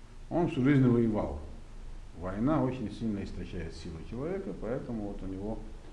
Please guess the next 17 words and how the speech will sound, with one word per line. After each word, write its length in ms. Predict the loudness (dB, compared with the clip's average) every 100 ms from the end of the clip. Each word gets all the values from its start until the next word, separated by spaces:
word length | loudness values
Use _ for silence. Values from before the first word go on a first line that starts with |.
| -14 -14 -14 -10
физическое 400 | -2 -2 -2 -6 -6
состояние, 420 | -2 2 4 4
то 80 | 2
есть 140 | 0
его 160 | 0 0
силы, 340 | 4 6 6
попросту 420 | 4 -2 -4 -2
говоря, 280 | 0 0 0 -2
уже 240 | -2 0 0
истощились. 800 | 0 -2 -2 -2 -2 0 -4 -6 -8 -10 -10 -10 -10 -10 -10 -12 -12 -10 -10 -12 -6
И 500 | 2 4 4 2 -2 -6 -6 -4 0
он 160 | 0
находился 340 | 0 0 -2 -2
в 40 |
таком 260 | 0 2 2
странном 460 | 4 8 8 6
состоянии, 760 | 2 -2 2 4 2 0 -2